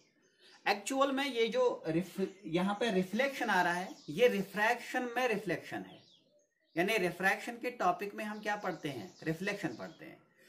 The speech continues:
रिफ्लेक्शन में हमने ल-, एक रूल पढ़ा है कि जो angle of incidence है, angle of incidence is always equal to angle of reflection, यानी रिफ्रैक्शन में हमको क्या पढ़ना है, रिफ्लेक्शन,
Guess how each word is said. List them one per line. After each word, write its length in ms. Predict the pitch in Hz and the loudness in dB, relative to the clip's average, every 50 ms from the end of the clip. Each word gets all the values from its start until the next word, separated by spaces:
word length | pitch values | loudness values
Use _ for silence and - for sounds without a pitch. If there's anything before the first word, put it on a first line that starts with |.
| - - | -8 -2
रिफ्लेक्शन 480 | 170 190 190 208 233 233 233 - 254 247 | -2 -2 2 2 0 0 2 0 -2 0
में 120 | 247 247 | 0 0
हमने 320 | 226 226 233 240 233 233 226 | 0 0 -2 -2 -2 -2 0
ल-, 240 | 185 170 156 165 | 2 4 4 4
एक 280 | 165 165 - 196 202 190 | 4 2 0 -4 -2 0
रूल 340 | 185 170 180 214 254 277 269 | 0 2 2 2 2 0 -2
पढ़ा 280 | - - - 160 143 | 2 4 4 4 4
है 180 | 143 156 160 165 185 - - - - - - - - _ _ - | 2 2 -2 -6 -8 -12 -18 -20 -20 -20 -20 -20 -20 _ _ -6
कि 280 | 247 269 262 - - 190 | -2 -2 -2 -2 -4 -6
जो 140 | 165 190 | -4 -2
angle 340 | 202 - - 196 196 202 214 | -2 0 -2 -2 -2 0 2
of 160 | 220 226 - | 2 2 2
incidence 600 | - 196 190 185 - 214 190 196 190 214 220 - 240 | 0 -4 -2 -2 -2 -2 -2 -2 -2 -2 -4 -4 -4
है, 180 | 240 240 185 | -4 -2 0
angle 200 | 185 180 185 185 | 0 2 2 2
of 60 | 180 180 | 2 2
incidence 460 | 165 160 156 165 151 156 160 165 165 | 0 0 0 0 0 2 2 2 0
is 140 | 175 165 165 - 110 135 | -2 -8 -8 -4 -2 -2
always 340 | 139 143 139 170 185 185 170 | -2 0 0 2 2 2 0
equal 400 | 170 147 147 - 127 127 127 123 | -2 -6 -8 -8 -8 -8 -8 -10
to 100 | - - 117 | -10 -10 -8
angle 180 | 110 107 107 | -8 -6 -4
of 380 | 123 143 - - - _ - 120 | -4 -4 -4 -6 -12 _ -14 -14
reflection, 500 | - - 110 110 104 - - - 104 95 - - - _ - | -12 -10 -10 -12 -12 -12 -14 -14 -16 -16 -16 -18 -20 _ 0
यानी 360 | 165 180 208 214 208 196 - - - - - _ _ _ _ _ - | 2 2 2 2 0 -2 -4 -10 -18 -20 -20 _ _ _ _ _ 0
रिफ्रैक्शन 640 | 160 185 208 - 220 214 220 247 233 - - 269 262 | 2 2 2 2 2 2 2 2 0 0 -2 0 0
में 100 | 269 262 | 0 0
हमको 280 | 220 220 220 214 226 | 0 0 0 -2 -2
क्या 200 | 214 - 226 214 | -2 0 2 2
पढ़ना 340 | 208 - 190 165 156 151 139 | 2 2 2 2 2 2 0
है, 240 | 143 160 190 254 311 - - | 0 -2 -6 -8 -10 -8 -4
रिफ्लेक्शन, 680 | 147 151 170 170 170 185 196 196 - - 240 240 269 | -2 0 0 0 0 0 0 0 0 -2 -2 -2 -2